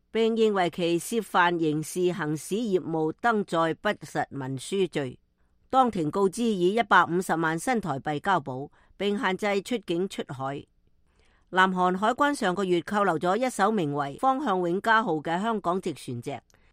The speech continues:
因為該船疑似違反聯合國安理會制裁北韓嘅決議，喺東海以船對船嘅方式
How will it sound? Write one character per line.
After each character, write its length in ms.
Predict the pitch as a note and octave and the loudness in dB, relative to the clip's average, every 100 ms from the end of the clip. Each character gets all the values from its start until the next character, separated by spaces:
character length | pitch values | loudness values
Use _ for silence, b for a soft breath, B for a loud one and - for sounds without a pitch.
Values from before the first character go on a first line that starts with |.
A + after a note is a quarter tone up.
| b | b
因 160 | C4 D4 | -4 0
為 220 | A#3+ G#3+ | 2 2
該 200 | C#4+ C#4 | 2 2
船 400 | - E3+ D#3 D#3+ | 2 0 0 -2
疑 140 | E3+ | -4
似 180 | E3 - | -2 -2
違 360 | F#3 F#3+ E3+ E3+ | 0 0 0 0
反 260 | F#3+ F3+ | 4 4
聯 220 | A#3+ F3 F3+ | 4 0 0
合 80 | |
國 240 | F3 G3+ G3 | 0 2 2
安 120 | C4 A#3+ | 2 2
理 140 | G3 | 2
會 240 | F3 F#3 | 2 0
制 180 | A#3 G#3 | 0 -2
裁 200 | F#3 E3+ | -2 -4
北 160 | D3 D4 | -4 -6
韓 240 | C4+ D3 | -6 -6
嘅 100 | C#3 D#3 | -6 -8
決 180 | - C#3 | -8 -8
議， 260 | C3 A#2+ - _ _ _ _ - | -8 -10 -14 _ _ _ _ -6
喺 220 | G#3 C4 | -4 -2
東 200 | D4+ D4 | -2 -2
海 240 | B3 F#3 A#3+ | 0 0 0
以 280 | - F#3 | -2 -4
船 320 | G3 - D#3+ C#3+ | -4 -2 -2 -2
對 240 | F3+ F3+ | -2 -2
船 280 | F3 D3 C#3+ | -2 -4 -2
嘅 120 | F3 | -4
方 240 | - A#3 | 0 -2
式 220 | A3+ A#3+ | 0 -2